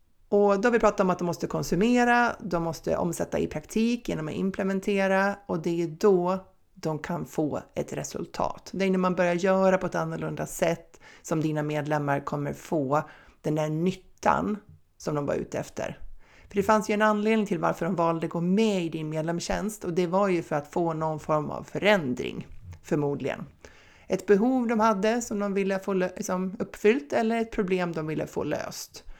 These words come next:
Det är ju liksom därför vi köper någonting. Och här kan ju du också underlätta för dem att få syn på sitt eget resultat. För det kan ju vara så att de har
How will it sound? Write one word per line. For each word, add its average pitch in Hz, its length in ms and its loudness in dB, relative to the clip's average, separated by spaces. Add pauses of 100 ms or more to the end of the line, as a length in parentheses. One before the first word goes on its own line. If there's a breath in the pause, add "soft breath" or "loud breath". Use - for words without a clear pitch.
(180 soft breath)
Det 214 100 0
är 196 40 6
ju 165 120 4
liksom 151 500 -6
därför 165 760 -2 (120)
vi 170 80 -4
köper 165 340 -6
någonting. 160 480 -10 (1200 loud breath)
Och 247 200 4
här 285 260 4
kan 285 140 2
ju 254 60 2
du 226 300 2
också - 440 -2
underlätta 190 680 4
för 180 100 -4
dem 180 380 0
att 190 140 -6
få - 180 0
syn 311 640 -2
på - 140 2
sitt - 260 -6
eget 175 360 -2
resultat. - 640 -6 (440)
För - 80 -4
det 240 80 0
kan 302 320 0
ju 302 100 2
vara 165 280 0
så 247 380 -4 (640)
att 180 280 -2
de 185 500 -2
har 175 500 0